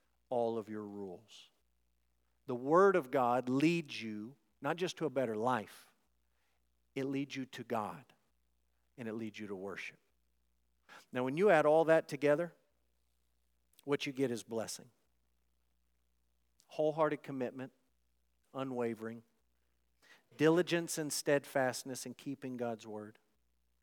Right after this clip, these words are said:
and an understanding that God's word ought to move you to God-centered, God-focused worship. You add all of that up together, you get blessing. What kind of blessing? I'm not saying that you're gonna win the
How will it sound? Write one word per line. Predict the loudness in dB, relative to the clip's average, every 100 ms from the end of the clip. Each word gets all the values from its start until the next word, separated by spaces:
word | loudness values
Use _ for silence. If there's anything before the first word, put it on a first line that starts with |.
| _ _ _ _ -18 -10
and | -4
an | -2
understanding | 0 -2 -2 0 0 0 -4 -6 -18 _ -8
that | -2
God's | 2 2 2
word | 0 0 -2
ought | -4 -4 -4
to | -8
move | -4 -2 0 0 -2
you | -8
to | -6 -6
God-centered, | 0 0 0 -6 -6 -6 -4
God-focused | -2 -2 -4 -6 -8 -8 -16 -16 -20 _ _ _ -10
worship. | -8 -8 -12 _ _ -6
You | -2
add | 2
all | 4 4 4
of |
that | 2 2
up | 2 -2
together, | -4 0 0 0 -8 _ _
you | -10
get | -4 -4 -2
blessing. | -2 -2 -6 -14 -18 -10
What | -10
kind | -2 -2 0
of | 2
blessing? | 4 4 2 -6 -8 -14 _ _ _ _ _ _ -20 -20 _
I'm | -4 2
not | 2 2
saying | 4 4 4 2 2
that | 0
you're | 0 -2
gonna | -2 0
win | 0 0
the | -2